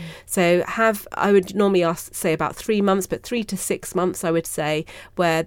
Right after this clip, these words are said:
that you can literally both of you walk away after that and there's no hard feelings, it, and for whatever reason, um, and just decide that that's, that works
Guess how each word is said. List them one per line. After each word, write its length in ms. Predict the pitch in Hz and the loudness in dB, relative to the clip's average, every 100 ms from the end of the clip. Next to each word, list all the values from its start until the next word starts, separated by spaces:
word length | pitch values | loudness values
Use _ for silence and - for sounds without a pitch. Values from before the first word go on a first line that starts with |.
| - | -2
that 160 | 165 | -2
you 140 | 190 180 | 0 0
can 220 | 185 170 | 0 0
literally 360 | 202 - - 180 | 0 0 -4 0
both 260 | 185 185 | 0 0
of 120 | 170 | -6
you 180 | - 170 | -6 -4
walk 400 | 170 202 196 - | 2 2 2 -2
away 480 | 175 170 151 147 160 - | 0 2 2 0 -4 0
after 420 | 175 170 - 175 | 2 2 -4 -8
that 340 | 160 156 147 - - - - | 0 0 0 -4 -20 -20 -4
and 320 | 170 156 160 - | 0 2 0 0
there's 240 | 170 156 185 | 0 0 2
no 320 | 185 185 180 | 4 6 4
hard 320 | 170 165 160 | 4 0 0
feelings, 680 | - 160 156 143 147 151 - | -4 -2 -2 -2 -4 -6 -6
it, 260 | 165 147 - | -4 -4 -6
and 240 | 165 156 160 | -2 0 0
for 160 | - | -2
whatever 380 | 165 - 180 175 | -2 0 0 -2
reason, 540 | 165 170 151 143 147 143 - - - - | -2 -2 -2 -4 -4 -6 -14 -20 -12 -4
um, 320 | 165 151 147 | -2 -2 -2
and 140 | 170 | -2
just 180 | 175 - | -2 -4
decide 480 | 180 - 156 156 156 | -4 -4 -2 -2 -2
that 160 | 147 - | -4 -4
that's, 240 | - - - | -4 -6 -6
that 200 | 160 156 | -4 0
works 400 | 147 - - | 0 0 -8